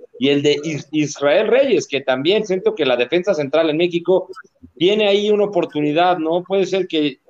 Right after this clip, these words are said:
Johan ya tenga un lugar más establecido, pero Israel ya lo, ya lo llamaron, ya lo vieron, tiene buenas condiciones, pero ¿cómo fue este proceso con estos tres? ¿Puebla los compra para la veinte o los compra para el, este primer equipo?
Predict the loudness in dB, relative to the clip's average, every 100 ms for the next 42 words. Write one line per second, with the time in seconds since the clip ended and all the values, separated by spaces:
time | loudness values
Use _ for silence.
0 | _ _ 2 2 2 -2 0 -2 0 0
1 | 2 2 2 -2 -4 -8 -8 -8 -6 -6
2 | -2 0 0 -2 0 0 2 0 0 0
3 | 0 0 -2 _ _ _ -10 -4 0 2
4 | 2 0 0 2 0 0 -2 0 0 0
5 | 0 0 0 0 0 0 2 2 2 0
6 | -2 0 -4 -4 -6 -6 -2 0 -2 _
7 | _ _ -2 2 2 2 2 2 4 2
8 | 2 2 0 2 2 2 2 0 0 2
9 | 2 2 -6 _ _ _ _ 2 2 2
10 | 0 -2 -2 0 0 -2 -4 -4 2 0
11 | 2 2 2 2 0 0 0 0 2 0
12 | 0 -4 -4 -4 0 0 2 2 2 2
13 | 2 2 0 -2 -2 -4 -4 -8 -6 -2
14 | -2 -2 -4 -6 2 2